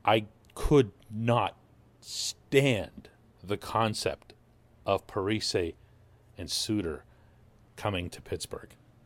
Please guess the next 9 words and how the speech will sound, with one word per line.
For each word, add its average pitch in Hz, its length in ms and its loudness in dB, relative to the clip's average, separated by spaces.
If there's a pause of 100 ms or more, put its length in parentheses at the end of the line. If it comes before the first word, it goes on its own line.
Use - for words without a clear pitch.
(180)
because 95 400 0 (160)
I 110 220 4
saw 135 480 4
the 127 100 4
dollar 101 380 6
figures 80 480 -4
that - 160 -10
were 76 180 -12
involved. 73 680 -4